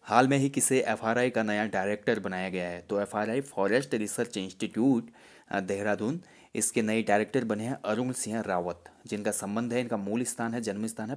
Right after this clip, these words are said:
पौड़ी गढ़वाल। इसी के साथ साथ देखिए अभी राज्य सरकार के द्वारा महत्वपूर्ण कुछ पदों को चेंज किया गया, जिसमें कुमाऊं मंडल विकास निगम के नए अध्यक्ष चुने गए हैं केदार जोशी और गढ़वाल मंडल विकास निगम के नए अध्यक्ष चुने गए हैं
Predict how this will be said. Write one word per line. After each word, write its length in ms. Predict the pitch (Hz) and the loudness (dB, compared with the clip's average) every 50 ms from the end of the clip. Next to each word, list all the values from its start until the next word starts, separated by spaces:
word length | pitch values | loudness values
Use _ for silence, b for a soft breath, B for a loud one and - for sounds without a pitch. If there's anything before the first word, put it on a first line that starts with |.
| - - | -6 -2
पौड़ी 240 | 95 90 92 104 104 | -2 0 0 0 0
गढ़वाल। 360 | 95 92 90 87 87 87 87 - _ _ _ _ _ _ _ _ _ _ _ _ _ _ _ _ _ _ - B B B B B B B B B B | -2 -2 -4 -6 -6 -8 -10 -12 _ _ _ _ _ _ _ _ _ _ _ _ _ _ _ _ _ _ -20 B B B B B B B B B B
इसी 180 | 131 - 190 170 | 0 2 4 4
के 100 | 190 180 | 4 4
साथ 200 | - 143 143 131 | 2 2 0 2
साथ 160 | 147 160 151 | 2 2 2
देखिए 280 | 139 139 139 156 151 | 2 2 2 4 2
अभी 420 | 139 127 143 143 147 147 135 120 - _ _ - | 4 4 4 4 4 4 2 0 -6 _ _ -10
राज्य 360 | 110 110 113 110 113 120 139 | -6 -2 0 -2 0 0 -2
सरकार 340 | 135 - 123 - - 135 131 | -2 -2 -2 0 2 2 2
के 120 | - 135 | 2 0
द्वारा 260 | 113 113 104 101 107 113 | 0 0 0 2 0 0
महत्वपूर्ण 560 | 110 107 110 113 - 127 117 - 127 127 120 | 0 0 -2 -2 0 -2 -2 -2 -2 -4 -2
कुछ 180 | - 131 131 | -2 -4 -4
पदों 320 | - - 113 107 101 113 113 | -4 -4 -2 -2 0 0 -2
को 120 | - 120 | -2 -4
चेंज 340 | 113 - 107 104 113 123 117 | -4 -2 -2 -2 -2 -2 -2
किया 160 | - 113 101 | -2 -2 -2
गया, 140 | 98 104 127 | 0 -2 -4
जिसमें 440 | 127 127 113 - - 110 110 107 110 B B B B B B B - | -2 -2 -4 -2 -2 -2 -4 -4 -6 B B B B B B B -2
कुमाऊं 320 | 117 117 120 123 131 139 | 2 4 6 6 6 6
मंडल 280 | 139 135 127 131 135 123 | 4 2 2 2 0 0
विकास 420 | 110 110 - - 120 127 123 - - | -2 -2 0 2 2 2 2 0 -2
निगम 200 | 123 123 123 120 | -2 -2 -2 -2
के 100 | - 127 | -2 -2
नए 240 | 107 98 101 110 117 | -2 0 0 0 0
अध्यक्ष 400 | 113 107 - 120 117 - - 123 | 0 0 -2 -6 -6 -4 -6 -8
चुने 320 | - - 101 95 101 117 | -8 -6 -6 -2 -2 2
गए 140 | 113 117 117 | 2 2 2
हैं 380 | 107 110 113 123 139 - - _ _ - | 2 0 -6 -6 -8 -12 -20 _ _ -4
केदार 320 | 101 95 95 98 101 107 | -2 0 2 2 2 2
जोशी 380 | 101 - 113 107 - - 143 175 - B B B B B | 2 0 -2 -2 -2 -2 -4 -4 -6 B B B B B
और 260 | - 95 95 98 98 98 | 0 0 2 2 0 0
गढ़वाल 380 | 92 110 104 107 113 117 127 | 2 2 4 6 6 6 6
मंडल 300 | 120 120 120 117 127 123 | 4 0 -2 -2 -2 -4
विकास 400 | 107 101 92 - 117 120 123 - - | -4 -6 -4 0 0 2 2 0 -2
निगम 200 | 123 113 123 120 | -4 -4 -4 -4
के 140 | 117 - 113 | -4 -4 -4
नए 180 | 104 98 107 | -2 0 0
अध्यक्ष 320 | 110 104 101 110 - - 113 | 0 -2 -2 -6 -6 -6 -8
चुने 300 | 101 - 95 95 98 107 | -8 -8 -8 -6 -4 -2
गए 120 | 113 113 | -2 -2
हैं 240 | 110 110 143 175 | -2 -2 -6 -8